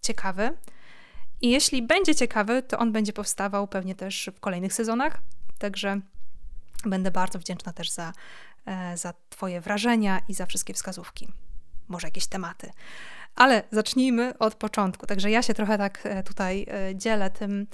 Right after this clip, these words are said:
jak to wygląda od zaplecza, że,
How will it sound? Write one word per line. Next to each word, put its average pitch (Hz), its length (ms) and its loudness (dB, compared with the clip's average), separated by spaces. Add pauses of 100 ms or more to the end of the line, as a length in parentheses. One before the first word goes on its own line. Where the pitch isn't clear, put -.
(300)
jak 233 180 2
to 226 100 -4
wygląda 214 340 0
od 202 140 -4
zaplecza, 190 560 -6 (920)
że, 190 260 2